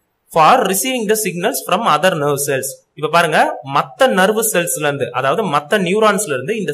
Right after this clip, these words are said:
சிக்னலை வாங்கணும்னா இது மாதிரி நிறைய வழி இருந்தாதான் நிறைய சிக்னலை வாங்க முடியும். அதனாலதான் இதுக்கு இவ்வளோ branch இருக்கு அப்படின்னு சொல்றாங்க. இதன் மூலயமா இதோட surface area, நீங்க மென்சுரேஷன்லாம் படிச்சிருப்பீங்க surface ஏரியான்னு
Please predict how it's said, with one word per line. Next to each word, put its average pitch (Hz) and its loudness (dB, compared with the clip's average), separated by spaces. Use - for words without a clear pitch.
சிக்னலை 196 0
வாங்கணும்னா 139 0
இது 156 -4
மாதிரி 247 4
நிறைய 196 2
வழி 220 2
இருந்தாதான் 185 2
நிறைய 185 2
சிக்னலை 190 0
வாங்க 156 2
முடியும். 113 -6
அதனாலதான் 175 4
இதுக்கு 180 0
இவ்வளோ 202 4
branch 185 2
இருக்கு 143 0
அப்படின்னு 143 -2
சொல்றாங்க. 131 0
இதன் 170 0
மூலயமா 190 2
இதோட 185 2
surface 185 -2
area, 135 2
நீங்க 156 -2
மென்சுரேஷன்லாம் 202 0
படிச்சிருப்பீங்க 160 -2
surface 175 -2
ஏரியான்னு 156 0